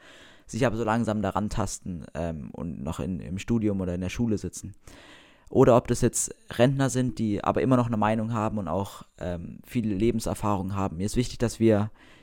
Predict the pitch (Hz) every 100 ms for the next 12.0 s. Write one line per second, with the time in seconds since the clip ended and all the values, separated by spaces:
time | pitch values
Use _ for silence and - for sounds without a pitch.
0 | - _ _ _ - - - 95 90 -
1 | - 123 113 - 71 90 - 107 104 120
2 | 120 123 110 92 101 92 - - - -
3 | 104 117 101 90 90 76 98 - 123 117
4 | 113 110 104 - 113 98 98 101 98 -
5 | - - 85 95 82 - - - 104 107
6 | - 110 123 117 104 101 107 - - 101
7 | - 120 120 120 127 123 131 101 101 -
8 | - - - - - - _ _ _ -
9 | 107 123 127 - 135 120 - 104 107 101
10 | 113 151 147 135 - - 104 101 - -
11 | - 104 98 107 - - 53 85 80